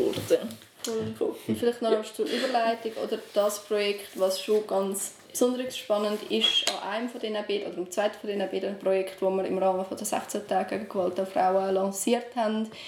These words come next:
Speaker 2: ist, dass es eben, ähm, ganz greifbar macht, wo eine ganz spezifische Form von sexueller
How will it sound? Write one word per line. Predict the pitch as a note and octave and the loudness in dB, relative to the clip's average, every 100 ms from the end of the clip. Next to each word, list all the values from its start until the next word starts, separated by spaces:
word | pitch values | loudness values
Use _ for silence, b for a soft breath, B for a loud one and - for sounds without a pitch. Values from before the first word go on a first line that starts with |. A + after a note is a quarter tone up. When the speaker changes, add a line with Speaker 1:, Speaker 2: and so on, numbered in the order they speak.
| B B B | B B B
Speaker 2:
ist, | G3+ G3 - | 2 2 0
dass | F#3+ F#3+ | -4 -4
es | F#3+ | -4
eben, | G3 F#3+ F#3 - B B B B - - | 0 0 0 -4 B B B B -4 2
ähm, | F#3+ F#3 F3+ F3 | 4 4 0 2
ganz | G#3 B3+ - | 2 2 -6
greifbar | - A3+ A#3+ - - G3 F#3 G3 | -8 -6 -6 -8 -2 2 2 2
macht, | F3+ F#3+ - - - - - - - | 2 0 0 -12 -12 -6 -6 -8 -8
wo | F#3 F3 F#3+ G3+ G#3+ G#3 - - _ - _ - | -6 2 4 6 6 4 2 -6 _ -20 _ 0
eine | F#3+ | 2
ganz | F#3+ F#3+ | 2 2
spezifische | F#3+ F#3+ D4+ D4 C#4+ - A#3 | -4 0 0 2 -2 -2 -4
Form | - G#3 G3+ G3+ | 0 0 2 -2
von | G3+ F3+ F3+ F3 F3 | 0 2 2 2 0
sexueller | F#3 F3+ - F#3 F3+ F3 | -2 -4 0 2 4 2